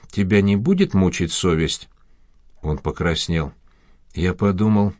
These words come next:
не стоит, у тебя плохо получается». Молчанов почесал затылок, злясь на неё и на себя. Если он настоящий мужик, то действительно не должен бросать свою подругу сейчас,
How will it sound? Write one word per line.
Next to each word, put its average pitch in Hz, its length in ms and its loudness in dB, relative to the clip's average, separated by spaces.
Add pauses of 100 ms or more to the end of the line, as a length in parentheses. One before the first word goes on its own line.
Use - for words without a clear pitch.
(200)
не 123 240 2
стоит, 120 720 0 (380)
у 90 80 -2
тебя 101 260 2
плохо 104 320 0
получается». 87 840 -2 (1700)
Молчанов 90 600 0
почесал 95 480 0
затылок, 143 640 0 (500)
злясь 101 480 2
на 101 80 2
неё 101 460 2
и 135 80 2
на 92 140 2
себя. 101 560 0 (500)
Если 139 420 0
он 156 200 4
настоящий 120 500 0
мужик, 139 560 2 (420)
то 90 140 2
действительно 90 880 0 (320)
не 90 200 2
должен 120 440 2
бросать 147 460 0
свою 107 260 2
подругу 107 460 2
сейчас, 165 560 0